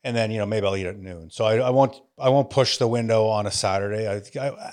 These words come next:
if I want to, I do. And if I don't feel like it, so I'm, I'm pretty lenient that way. It just works out really well on weekdays 'cause I'm at, at work most of the day. And then by the time I get home, it's three thirty or four. And 'cause often, uh, and one thing I, <coughs> one thing I should mention is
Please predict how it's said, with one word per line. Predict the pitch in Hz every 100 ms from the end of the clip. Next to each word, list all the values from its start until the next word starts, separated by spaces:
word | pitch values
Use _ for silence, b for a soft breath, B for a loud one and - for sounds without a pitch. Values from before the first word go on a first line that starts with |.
| -
if | 220 185
I |
want | 135 156 160
to, | 151
I | 127
do. | 98 123 139
And | 131
if | 117
I | 117
don't | 120 110
feel | 127
like | 113 127
it, | 120
so | 139
I'm, | 139 113 B B
I'm | 127 120
pretty | 156 131
lenient | 117 123 131
that | 139 135
way. | 139 b _
It | 151
just | 196 -
works | 120 -
out | 110
really | 110 110
well | 104 104
on | 98 98
weekdays | 117 117 90 87
'cause | - 98
I'm | 101
at, | 120 - _ 127
at | 127
work | 107 113 101
most | 95 -
of |
the | 92
day. | 90 90 98
And | 92
then | 90 b b b b -
by |
the | 107
time | 123 113
I |
get | 95
home, | 85 92
it's | 87
three | - 92
thirty | 92 90
or | 98
four. | - 87 90 95 90
And | 85 _ _ _
'cause | 98 95
often, | 110 107 127
uh, | 107 101 b b _ _ -
and | 127
one | 156
thing | 214 190
I, | 151
<coughs> | 151 139 - - -
one | 139
thing | 165
I |
should | 135 120
mention | 127 123 123
is | 113 104